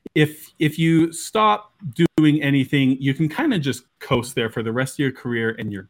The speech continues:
good. If you stay as a junior or a mid-level for, let's say, fifteen years, people are gonna hit you up on LinkedIn and just be like,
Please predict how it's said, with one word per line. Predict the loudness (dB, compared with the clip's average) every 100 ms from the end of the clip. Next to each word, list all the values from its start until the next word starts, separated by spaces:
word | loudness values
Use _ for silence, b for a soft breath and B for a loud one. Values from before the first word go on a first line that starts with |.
| _
good. | -12 -10 -12 -14 B B
If | -2 -2
you | -2
stay | -4 -4
as | -2
a | -2
junior | 0 0 2 2 2
or | 0 -2
a |
mid-level | -2 0 0 2 2 0 -4 -8 -8
for, | -2 0 0 -4 b b -6
let's | -2
say, | -2
fifteen | -2 -4 -2 0
years, | 2 0 -4
people | -4 -4 -4
are |
gonna | -4 -4 -6 -10 _ _
hit | -6 -2
you | -2 -2
up | -2
on | -2
LinkedIn | 0 0 -2 _ _ _ _ _ _
and | -6 -6
just | -6
be | -6
like, | -6 -6